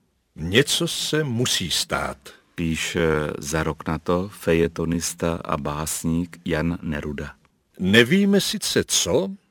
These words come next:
Speaker 1: ale tušíme, že kdybychom takhle náhle létat dovedli, že by to asi bylo to pravé.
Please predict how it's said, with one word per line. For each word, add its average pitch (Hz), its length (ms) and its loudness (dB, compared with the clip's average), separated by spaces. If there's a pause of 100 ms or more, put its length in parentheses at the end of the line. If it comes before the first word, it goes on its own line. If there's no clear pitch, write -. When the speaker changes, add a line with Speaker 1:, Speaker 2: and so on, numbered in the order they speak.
(300)
Speaker 1:
ale 90 220 2
tušíme, 180 640 -2 (480)
že 92 240 2
kdybychom 113 720 -2 (100)
takhle 110 480 2
náhle 110 640 0
létat 110 580 0
dovedli, 76 680 -6 (540)
že 95 200 -4
by 147 120 2
to 185 200 -2
asi 185 220 -2
bylo 185 280 2
to 185 160 -2
pravé. 139 640 -4